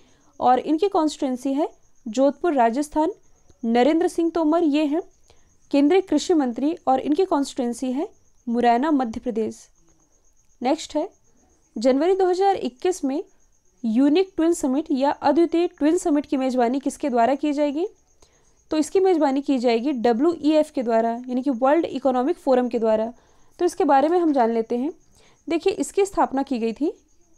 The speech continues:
नाइनटीन सेवेंटी वन में, हेडक्वार्टर स्थित है कोलोन, स्विट्जरलैंड में।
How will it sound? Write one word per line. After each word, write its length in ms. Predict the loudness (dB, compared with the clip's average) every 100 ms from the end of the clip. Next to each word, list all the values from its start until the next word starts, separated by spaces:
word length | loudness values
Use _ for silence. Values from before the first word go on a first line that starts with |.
| _ _ -6
नाइनटीन 420 | 0 2 2 -2
सेवेंटी 420 | -2 -2 0 -2
वन 180 | 0 -2
में, 240 | -2 -6 -8 _ _ _ -2
हेडक्वार्टर 580 | -2 2 0 2 0
स्थित 280 | -2 -4 -4
है 120 | -4 -4 _ _ _ _ -2
कोलोन, 380 | 0 2 2 0
स्विट्जरलैंड 600 | 0 0 2 0 -2 -4
में। 200 | -6 -6